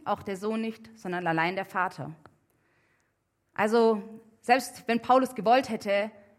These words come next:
er hätte keine Quelle gehabt, um zu sagen, wann es denn soweit ist, weil es weiß nur Gott selber.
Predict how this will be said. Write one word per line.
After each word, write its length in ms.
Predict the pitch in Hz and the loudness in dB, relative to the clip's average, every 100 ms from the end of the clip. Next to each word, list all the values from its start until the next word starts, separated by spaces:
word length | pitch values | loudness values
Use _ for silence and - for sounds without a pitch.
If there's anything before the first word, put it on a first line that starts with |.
| _ | _
er 60 | 202 | -2
hätte 120 | 190 | -2
keine 300 | - 226 254 | -2 -2 -2
Quelle 300 | - 240 208 | -2 0 0
gehabt, 440 | 185 180 180 - - | -2 -6 -6 -10 -8
um 160 | 214 214 | -6 -6
zu 80 | |
sagen, 360 | 196 202 226 214 | 2 4 4 4
wann 120 | 190 | 0
es 100 | 208 | 0
denn 140 | 226 220 | -4 -2
soweit 260 | 220 226 | 0 0
ist, 300 | 269 - - _ _ | -2 -6 -18 _ _
weil 320 | 180 190 220 - | 0 0 0 -4
es 160 | - | -12
weiß 240 | 190 175 - | -8 -8 -8
nur 320 | 190 196 202 _ _ - | -10 -10 -12 _ _ -6
Gott 240 | 160 - | -6 -6
selber. 460 | - 143 143 147 | -8 -6 -6 -10